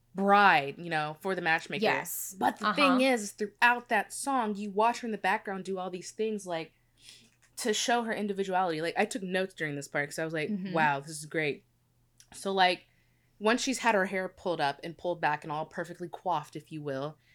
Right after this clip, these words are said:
Speaker 1: she takes a little
Speaker 2: Mm-hmm.
Speaker 1: strand out, twirls it around her fingers, and let it curl. Just one little strand,
Speaker 2: Yes.
Speaker 1: you know, to show her individuality.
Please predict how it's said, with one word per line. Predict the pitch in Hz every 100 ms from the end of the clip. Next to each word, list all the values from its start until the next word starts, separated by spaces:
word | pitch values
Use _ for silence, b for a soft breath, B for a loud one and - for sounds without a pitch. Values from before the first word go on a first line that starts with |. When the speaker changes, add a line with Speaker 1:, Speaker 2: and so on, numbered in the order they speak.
| b b
Speaker 1:
she | - 202
takes | 220 208
a | 196
little | 240 226
Speaker 2:
Mm-hmm. | 220 202
Speaker 1:
strand | 220 220 214 180
out, | 151 151 151 -
twirls | - 196 202
it |
around | 190 190
her | 180
fingers, | 170 180 170 160
and | 160
let | 156
it | -
curl. | - 160 127 117 - _ _
Just | - -
one | 214 294
little | 294 254
strand, | - 196 156 135
Speaker 2:
Yes. | 147
Speaker 1:
you | 165
know, | 156 170
to | 190
show | - 190
her |
individuality. | 190 185 175 170 170 151 147 135 123 131